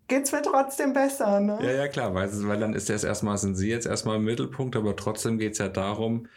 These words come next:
Speaker 2: ich muss jetzt auch noch dafür sorgen, dass es mir gut geht,
Speaker 1: Ja.
Speaker 2: damit's dann auch den anderen gut gehen kann.
Speaker 1: Ja.
Speaker 2: Also es ist dann immer noch so die gleiche Dynamik, ne?
Speaker 1: Ja.
Speaker 2: Und wenn Sie da so im Wald spazieren gehen und sich vorstellen, dass die anderen komplett jetzt sich selbst überlassen sind und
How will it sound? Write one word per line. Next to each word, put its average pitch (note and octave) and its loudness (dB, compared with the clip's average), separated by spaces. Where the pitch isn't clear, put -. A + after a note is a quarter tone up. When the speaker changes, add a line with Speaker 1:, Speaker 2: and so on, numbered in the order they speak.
Speaker 2:
ich - -2
muss C3+ 0
jetzt - -2
auch A#2 -2
noch G#2 -2
dafür B2 -2
sorgen, G#2 0
dass F#2+ 0
es F#2 0
mir D3 0
gut G2 -4
geht, A2+ -2
Speaker 1:
Ja. - -6
Speaker 2:
damit's A2 -2
dann - -2
auch G2 -4
den - -2
anderen A#2 -2
gut G2 -4
gehen F2+ 0
kann. E2+ -2
Speaker 1:
Ja. G#3+ 2
Speaker 2:
Also F#2 0
es F2+ 0
ist - -2
dann F2+ 0
immer A#2 0
noch G#2 0
so - -4
die F#2 0
gleiche F#2 -2
Dynamik, F2 -2
ne? F2 0
Speaker 1:
Ja. A2+ 0
Speaker 2:
Und G2 -2
wenn G#2 0
Sie G#2+ -2
da G#2 0
so G2+ -2
im G2 0
Wald F#2+ -2
spazieren B2 -4
gehen B2 -2
und G2+ 0
sich - -2
vorstellen, G#2 -2
dass F#2+ -2
die - -2
anderen G2+ 0
komplett G2 -2
jetzt G2 -2
sich F2+ -2
selbst - -2
überlassen A2 0
sind A2+ -2
und - -2